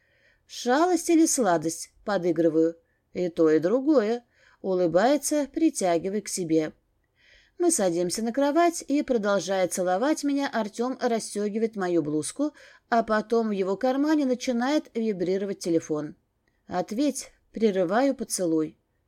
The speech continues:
«Потом», отмахивается. Однако трель отвлекает нас, поэтому Артем все же вынимает его. Смотрит на экран,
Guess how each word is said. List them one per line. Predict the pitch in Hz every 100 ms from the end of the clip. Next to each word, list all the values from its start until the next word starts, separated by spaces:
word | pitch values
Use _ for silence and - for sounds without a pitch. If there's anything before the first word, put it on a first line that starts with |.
| _
«Потом», | 165 165 208 208 147 143 -
отмахивается. | - 170 170 160 160 156 - 165 - _ _ _ _ -
Однако | 285 247 262 277 262
трель | 247 214 240 240
отвлекает | 208 196 202 196 196 202 180
нас, | 180 196 269 - - _ _
поэтому | - 233 226 226 214
Артем | 208 - 233 294
все | 277 202 190
же | 185 262
вынимает | - 233 226 214 165 156 -
его. | 156 156 160 - _ _ _ _ _
Смотрит | - 233 226 220 254
на | 285 320
экран, | 330 208 175 180